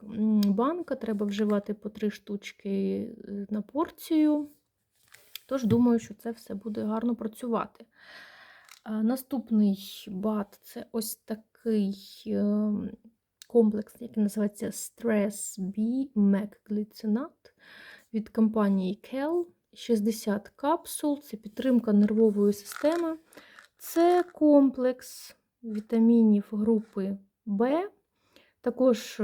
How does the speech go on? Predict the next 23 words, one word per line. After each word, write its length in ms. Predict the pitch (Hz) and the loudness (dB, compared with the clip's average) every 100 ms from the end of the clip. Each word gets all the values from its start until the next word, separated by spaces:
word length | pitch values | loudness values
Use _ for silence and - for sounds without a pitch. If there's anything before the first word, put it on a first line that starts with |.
| 202 | -4
тут 240 | 202 - | -8 -10
є 320 | 196 196 185 202 | -2 -2 -2 -2
доданий 460 | 202 196 175 185 | 0 2 2 0
біотин, 920 | 175 190 185 196 294 339 370 359 370 339 _ _ _ _ - - | -2 -4 -4 -4 0 0 2 -2 -4 -10 _ _ _ _ -20 -4
м, 380 | 208 208 208 202 | 0 2 2 0
пантотенік 760 | 214 202 202 - 202 185 185 - | -2 -2 -4 -8 -4 -4 -4 -6
ейсід, 560 | 254 311 349 349 - 302 _ - - - _ | -2 0 -2 -4 -8 -10 _ -20 -20 -20 _
чорний, 640 | - 190 196 190 185 _ _ _ _ _ - _ _ _ | -8 -4 -2 -2 -4 _ _ _ _ _ -20 _ _ _
е, 120 | 214 208 | -8 -6
перець. 720 | 262 294 330 311 - - - 240 233 220 | -2 0 2 -2 -6 -16 -10 -6 -4 -4
Одним 380 | 196 233 269 | 0 2 2
словом, 920 | - - 247 269 311 294 294 285 285 269 _ 226 | -2 -6 0 2 4 4 4 2 -2 -10 _ -4
я 140 | 247 | -2
постійно 520 | 240 233 - 254 240 | 0 -2 0 2 2
купую 400 | 226 208 220 214 | 2 -2 2 4
на 100 | 208 | 4
iHerb, 460 | 202 208 262 247 226 | 2 0 -4 0 2
як 200 | 214 214 | 0 -2
і 40 | |
багато 420 | 185 190 202 180 | -4 -2 -4 -6
хто 200 | 190 - | -10 -12
з 100 | 185 | -2
нас, 320 | 214 202 196 | 0 2 -2